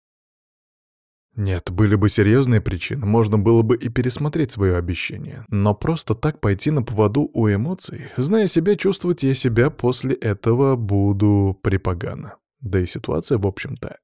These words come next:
не располагала. Валерий, может, и сама не поняла, что сказала, но я-то её услышал. Не готова она сейчас к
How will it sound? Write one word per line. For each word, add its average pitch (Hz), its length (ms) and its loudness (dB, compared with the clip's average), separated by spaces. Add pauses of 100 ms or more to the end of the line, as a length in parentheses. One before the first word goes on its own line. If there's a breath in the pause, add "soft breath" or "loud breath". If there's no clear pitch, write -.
не 95 220 -4
располагала. - 760 -12 (1080)
Валерий, 101 400 2
может, 107 380 0
и 107 40 -2
сама 117 300 -2
не 113 100 2
поняла, 107 440 2
что - 160 -6
сказала, 120 460 0
но 107 120 2
я-то 98 280 0
её 104 280 0
услышал. 135 680 -10 (220)
Не 110 180 2
готова 107 440 0
она 104 200 -2
сейчас - 380 -6
к - 100 -16